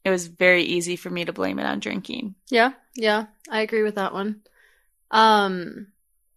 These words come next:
Speaker 2: what do you mean by liquid courage, though? Go in depth.
Speaker 1: Well,
Speaker 2: Liquid courage did what for you?
Speaker 1: liquid
Speaker 2: What did it do?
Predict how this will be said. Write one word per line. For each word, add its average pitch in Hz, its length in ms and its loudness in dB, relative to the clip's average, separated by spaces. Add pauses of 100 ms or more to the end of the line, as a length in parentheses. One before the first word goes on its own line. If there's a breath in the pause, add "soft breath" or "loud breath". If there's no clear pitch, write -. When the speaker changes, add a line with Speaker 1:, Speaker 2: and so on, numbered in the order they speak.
(340)
Speaker 2:
what 226 240 4
do 285 100 4
you 277 140 2
mean 247 200 0
by 214 140 -2
liquid 196 340 -8
courage, 196 480 -10
though? 202 240 -10 (540 loud breath)
Go 233 200 0
in 214 140 0
depth. 190 320 -6 (440)
Speaker 1:
Well, 240 120 4
Speaker 2:
Liquid 247 220 4
courage 220 360 4
did 202 180 -2
what 185 200 0
for 180 140 -10
you? 170 300 -8
Speaker 1:
liquid 226 280 6
Speaker 2:
What 226 120 8
did 226 80 6
it 202 80 0
do? 185 220 -2